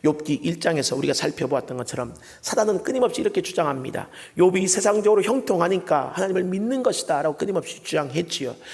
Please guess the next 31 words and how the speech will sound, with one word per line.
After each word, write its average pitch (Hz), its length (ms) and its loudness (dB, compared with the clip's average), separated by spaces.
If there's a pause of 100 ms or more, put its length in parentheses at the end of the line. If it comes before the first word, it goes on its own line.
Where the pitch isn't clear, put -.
(120)
하지만 - 220 2
하나님은 202 360 2
반대로 143 580 0 (260)
욥은 226 320 6
결코 135 340 0
세상적인 180 580 0
형통 233 420 0
때문에 175 200 -2
하나님을 143 280 0
믿는 156 300 0
것이 147 240 -2
아니라 127 360 -2 (260)
하나님에 220 280 4
대한 202 220 0
굳건한 208 460 0
신뢰로서 233 760 0 (220)
그분을 160 340 2
믿는 165 300 -2
것이다, - 340 -4
그렇게 - 260 -6
말씀해 123 680 -4
왔습니다. - 600 -4 (220)
그리고 190 180 -2
이것을 233 340 2
증명하기 190 640 0
위해서 - 180 -2
지금 - 220 -4 (340)
욥의 151 360 2
고난이 147 440 -4
닥쳐온 - 1000 -4
겁니다. 131 460 -4